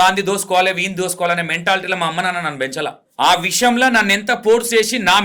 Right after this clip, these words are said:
మీడియా మిత్రులు ఎందుకు ఇదంతా లొల్లి, నీ మీద కేసు పెడతారంట, so called ఇది, ఇది అంటే కూడా నేను భయపడలా. ఎందుకంటే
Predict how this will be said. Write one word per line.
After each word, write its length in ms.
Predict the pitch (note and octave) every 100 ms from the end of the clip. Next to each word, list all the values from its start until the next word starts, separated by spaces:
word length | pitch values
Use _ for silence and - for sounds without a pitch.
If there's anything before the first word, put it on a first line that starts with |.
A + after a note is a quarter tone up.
| G3
మీడియా 240 | A#3 B3 A3
మిత్రులు 360 | G#3+ G#3+ A3+ G3+
ఎందుకు 220 | F#3+ A3+ A3
ఇదంతా 280 | G3+ G3
లొల్లి, 300 | G3+ G3 G#3
నీ 100 | G3+
మీద 180 | F#3+ F#3+ F#3
కేసు 200 | G3 G3
పెడతారంట, 460 | G#3 F3+ F#3 F3 G3 A3 - _ _ _ _ -
so 120 | - A3 A3
called 220 | G#3 G3+
ఇది, 140 | G3+
ఇది 100 | A3
అంటే 200 | G3 G3+
కూడా 180 | G3 G3+
నేను 240 | G#3+ G3 E3
భయపడలా. 520 | D#3+ G3+ G#3 D#3+ G#2 - _ _ _ _ -
ఎందుకంటే 520 | E3 G#3+ G3+ F#3+ A#3